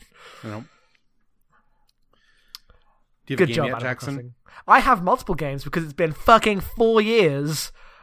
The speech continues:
Speaker 1: Uh, so I guess I'm, 'cause,
Speaker 2: Oh, you're
Speaker 1: uh,
Speaker 2: saying,
Speaker 1: had
Speaker 2: you're saying it's been a while?
Speaker 1: All right.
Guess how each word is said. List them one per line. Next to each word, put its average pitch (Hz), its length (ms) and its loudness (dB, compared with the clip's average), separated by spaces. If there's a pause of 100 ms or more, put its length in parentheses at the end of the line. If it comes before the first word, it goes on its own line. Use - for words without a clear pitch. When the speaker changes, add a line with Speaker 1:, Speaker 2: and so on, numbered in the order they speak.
(280)
Speaker 1:
Uh, 120 400 -10 (580)
so 143 480 -2
I 143 120 -8
guess 170 500 -6
I'm, 147 320 -8 (160)
'cause, 151 340 -4 (380)
Speaker 2:
Oh, 139 80 -4
you're 143 100 0
Speaker 1:
uh, 131 40 -2
Speaker 2:
saying, 156 280 -2
Speaker 1:
had 156 120 2
Speaker 2:
you're 160 40 2
saying 143 220 -4
it's 135 220 -6
been 123 280 -8
a 131 60 -4
while? 160 340 -4 (3500)
Speaker 1:
All 175 80 -10
right. 165 140 -10